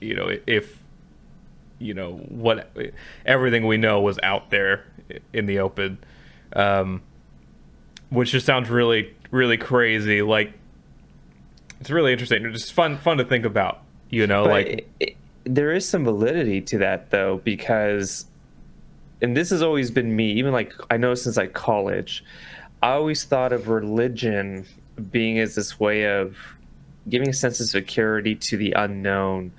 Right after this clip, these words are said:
Speaker 2: specifically to, like, existential stuff, like what happens when you die, um, you know, is there a place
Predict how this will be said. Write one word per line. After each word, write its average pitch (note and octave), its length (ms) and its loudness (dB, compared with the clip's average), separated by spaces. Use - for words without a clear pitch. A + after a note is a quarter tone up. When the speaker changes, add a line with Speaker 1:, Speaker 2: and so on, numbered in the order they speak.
Speaker 2:
specifically C3+ 640 0
to, A2+ 320 0
like, G#2 280 -2
existential A2 800 -2
stuff, G2+ 560 0
like G2 200 0
what A2 100 2
happens A2 380 0
when G2+ 140 -4
you G2 200 -8
die, F#2 640 0
um, F#2+ 300 0
you G2 80 0
know, F#2+ 260 2
is G#2+ 200 0
there G#2 160 2
a G#2 60 0
place - 560 -2